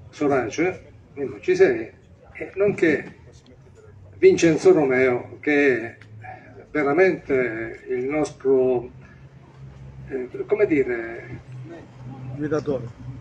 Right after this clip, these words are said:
Speaker 1: navigatore, ecco, proprio così. Ci, ci farà viaggiare i-, in una dimensione spazio-temporale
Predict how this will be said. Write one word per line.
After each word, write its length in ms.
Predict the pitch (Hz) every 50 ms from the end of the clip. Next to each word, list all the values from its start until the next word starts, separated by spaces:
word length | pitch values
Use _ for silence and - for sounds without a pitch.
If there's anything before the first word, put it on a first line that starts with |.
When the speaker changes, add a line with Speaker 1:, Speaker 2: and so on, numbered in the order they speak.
| - - -
Speaker 1:
navigatore, 880 | 175 196 196 190 180 160 190 185 185 240 202 151 131 - - 147 175 -
ecco, 220 | - - - - - -
proprio 260 | - 180 185 180 170 139
così. 380 | 147 139 - - - - - - - - - - - - - - - -
Ci, 160 | - - - - - - - -
ci 140 | - - -
farà 300 | - 170 175 190 190 180
viaggiare 760 | - - 165 160 135 - 190 185 175 165 - - - - - - - - - - - - - - - - - - - - -
i-, 840 | 156 156 151 151 147 143 143 143 139 139 139 139 131 131 131 127 - - - - - - - - - - - - - - - - - - -
in 280 | 143 135 294 - -
una 220 | 381 370 170 165 160
dimensione 1000 | - 180 175 180 180 185 - - - 196 185 170 156 147 143 139 139 - - - - - - - - - -
spazio-temporale 1300 | - - - 359 359 - - - 156 139 - 160 160 165 196 190 180 170 160 151 143 135 135 127 -